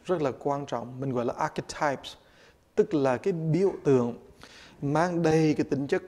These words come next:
tượng trưng của mỗi con người. Thì chúng ta sẽ dùng cái đó. Nhưng mà trước hết, hãy đi trở lại với cái tiền đề của Đạo Bồ Tát. Các bạn nhìn vào trên cái bảng thầy viết như thế này. Cái Đạo Bồ Tát đó là cái đạo mà nó gồm có ba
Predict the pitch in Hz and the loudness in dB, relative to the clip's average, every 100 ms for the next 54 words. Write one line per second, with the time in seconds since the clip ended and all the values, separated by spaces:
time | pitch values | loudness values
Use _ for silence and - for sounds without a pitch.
0 | - 165 139 117 113 147 147 - - - | -4 2 2 2 0 -2 -2 -8 -20 -20
1 | _ _ - 127 - 147 - 135 - 147 | _ _ -14 -10 -4 -2 -2 -4 -2 -2
2 | 135 120 110 - - - - 127 127 123 | -2 -4 -6 -16 -20 -20 -12 -6 -4 -2
3 | 135 135 135 120 117 113 135 170 175 185 | -2 -2 -2 -2 0 -2 -2 -2 0 0
4 | 214 - - - 143 160 160 - 147 139 | -2 -6 -8 -2 0 0 0 2 2 2
5 | 123 117 - 185 131 131 170 - - - | 0 -2 -8 -6 0 2 2 -4 -18 -20
6 | - - _ 185 - 147 131 127 123 123 | -20 -20 _ -4 2 2 2 0 0 2
7 | 113 120 120 123 - - - _ - - | 2 2 0 -2 -4 -18 -20 _ -20 -20
8 | - - - - - - - 139 147 147 | -16 -16 -16 -20 -20 -8 -2 0 2 2
9 | 135 139 123 143 135 135 117 131 127 120 | 4 4 4 0 0 0 0 0 -2 0
10 | 127 143 131 131 120 120 - _ _ _ | -2 -4 -4 -2 -4 -6 -18 _ _ _
11 | _ _ _ _ 185 156 139 151 156 214 | _ _ _ _ 6 8 8 6 4 2
12 | 226 - - - 175 143 139 165 135 123 | 0 0 -6 -10 0 2 2 4 6 6
13 | 131 131 127 123 135 131 123 139 147 139 | 2 0 0 2 4 4 4 4 6 6
14 | 143 143 | 4 0